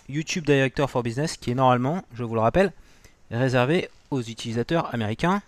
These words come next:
Voilà. Et si j'ai le droit de la télécharger, c'est parce que j'ai créé un compte Apple I D américain. Donc, en faisant croire à Apple que j'habitais à Beverly Hills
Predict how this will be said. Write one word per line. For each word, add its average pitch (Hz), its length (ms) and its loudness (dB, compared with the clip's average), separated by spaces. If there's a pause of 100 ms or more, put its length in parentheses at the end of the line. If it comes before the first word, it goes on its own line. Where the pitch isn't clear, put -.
(680)
Voilà. 131 340 0 (800)
Et 113 40 -10
si - 140 -6
j'ai 127 80 0
le 127 40 0
droit 120 140 2
de 110 60 -4
la 107 60 -4
télécharger, 117 580 -4 (300)
c'est - 200 -8
parce - 180 -10
que 170 120 -4
j'ai 135 120 -6
créé 135 320 -8 (100)
un 107 260 -8
compte - 300 -12
Apple 113 260 -4
I 98 100 -4
D 135 220 -12
américain. 117 460 -8 (560)
Donc, 110 160 -8 (180)
en 104 100 -12
faisant 120 240 -6
croire 123 580 0 (640)
à 143 120 6
Apple 165 320 2
que 123 120 -4
j'habitais 110 440 -2
à 127 120 -2
Beverly 107 540 -2
Hills - 480 -8